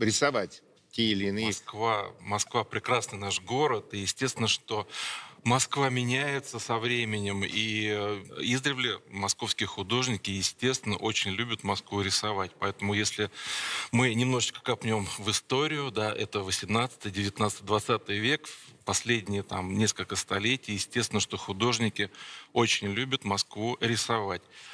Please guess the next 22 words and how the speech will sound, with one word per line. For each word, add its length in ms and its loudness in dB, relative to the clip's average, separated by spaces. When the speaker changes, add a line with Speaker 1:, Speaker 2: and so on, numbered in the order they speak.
Speaker 2:
А 320 4
в 60 -4
Москве 580 0
много, 580 0
э, 240 2
зеленых 580 0
зон, 300 0
много 400 0
скверов, 640 -2
много 300 2
усадебных 840 0
зон, 220 0
много 320 -2
парков. 500 -2
Поэтому 480 4
тут 240 -2
место 280 2
находится 520 0
и 20 0
всем, 320 0
и 40 0
пейзажистам, 920 0